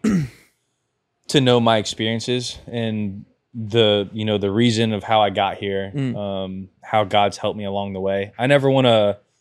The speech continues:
Speaker 1: <clears throat> put it to the point where I'm, I'm shoving it down people's
Speaker 2: Yeah.
Speaker 1: throats. I don't wanna push it on anybody.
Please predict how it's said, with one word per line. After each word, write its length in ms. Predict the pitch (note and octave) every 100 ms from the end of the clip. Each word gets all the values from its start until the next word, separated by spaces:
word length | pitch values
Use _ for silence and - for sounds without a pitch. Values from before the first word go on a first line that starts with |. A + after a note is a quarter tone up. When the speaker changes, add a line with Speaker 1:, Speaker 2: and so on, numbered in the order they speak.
| _
Speaker 1:
<clears throat> 320 | _ _ _
put 580 | G#3+ A#3+ E3 C#3 G#2+ C3
it 80 | A#2+
to 80 | A2+
the 100 | G#2
point 260 | - G#2+ G#2
where 360 | G2+ G2 F#2+ _ _ _ _ _ _ - _
I'm, 220 | A2 F#2+ - _ -
I'm 180 | A#2
shoving 360 | G#2 - A2+ G#2+
it 80 | G#2+
down 160 | G#2+ G#2+
people's 260 | D3+ G#2+
Speaker 2:
Yeah. 40 | -
Speaker 1:
throats. 240 | G#2 G#2
I 60 | G#2+
don't 120 | A2+
wanna 120 | G#2
push 280 | - A2 -
it 40 |
on 120 | A2+
anybody. 440 | A#2 A2+ A#2 C3